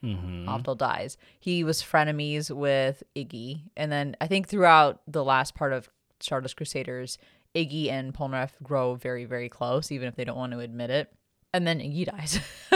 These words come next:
Speaker 1: Mm-hmm.
Speaker 2: And then at the end of Stardust Crusaders, he says goodbye to Jotaro and Joseph, but then we learn,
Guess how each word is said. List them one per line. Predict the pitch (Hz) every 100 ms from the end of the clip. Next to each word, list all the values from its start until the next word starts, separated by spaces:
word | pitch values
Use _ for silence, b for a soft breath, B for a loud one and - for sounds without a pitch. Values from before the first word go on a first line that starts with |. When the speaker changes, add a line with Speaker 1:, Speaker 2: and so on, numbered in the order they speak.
| -
Speaker 1:
Mm-hmm. | 330 117 - 104 90 202
Speaker 2:
And | 208
then | 208 208 214
at | 202 190
the | 196 -
end | 165 214 254
of | 247
Stardust | 160 147 147 -
Crusaders, | 156 - 147 139 139 139 - b b
he | 196
says | 202 185
goodbye | 165 160 156 147 156 160 -
to | 160 151
Jotaro | 135 131 123 139 127
and | - 143
Joseph, | 202 226 175 147 -
but | 151
then | 156 151
we | 143
learn, | 139 147 180 180 170 160